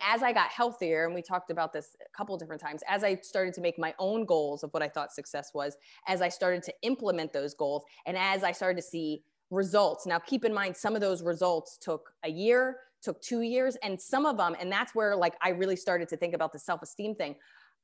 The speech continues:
I, you know, I, so my, my thing is I got an agent. It's really, really hard to get an agent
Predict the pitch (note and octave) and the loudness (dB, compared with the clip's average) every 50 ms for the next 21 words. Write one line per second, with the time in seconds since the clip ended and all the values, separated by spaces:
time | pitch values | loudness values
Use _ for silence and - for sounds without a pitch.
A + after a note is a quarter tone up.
0 | _ _ - F#3+ G#3 A3+ B3+ C4+ C4+ A3+ - - - - - - - - D3 G#3 | _ _ 4 6 8 8 8 6 6 4 2 -2 -10 -12 -12 -12 -10 -10 -2 0
1 | G3+ F3+ D#3+ C#3+ C3 - G3 G#3+ G#3+ G3 - - - G3+ F#3+ E3 - - G#3 G#3 | 2 2 2 0 0 2 4 4 4 2 0 -2 -2 -2 -2 -2 -2 0 0 2
2 | A3 G#3+ G3+ - G3+ G3+ G#3+ G#3 G#3+ G3+ F3+ E3 E3+ D#3+ F3 D#3+ D#3+ D#3+ D3 - | 2 0 -2 -2 -2 -2 -2 -2 -2 -4 0 0 2 2 4 4 4 4 2 -2
3 | - E3+ F3 G3 F3 E3+ E3+ D#3 C#3 C#3+ D3+ - - - F3 F#3+ G3+ G3+ G3+ F#3+ | -6 -6 -4 -2 -2 -2 -4 -6 -8 -8 -10 -14 -12 -8 -4 -2 0 2 2 2
4 | F3 F3 F3 E3+ E3 E3 E3 D#3+ D#3 D#3 D#3+ E3 D#3 D#3 D3+ D3+ C#3+ D3+ D3+ D3+ | 2 2 4 4 2 2 2 0 0 0 -2 -4 -4 -4 -4 -2 -4 -4 -4 -4
5 | - E3 D3+ C#3 | -4 -6 -8 -8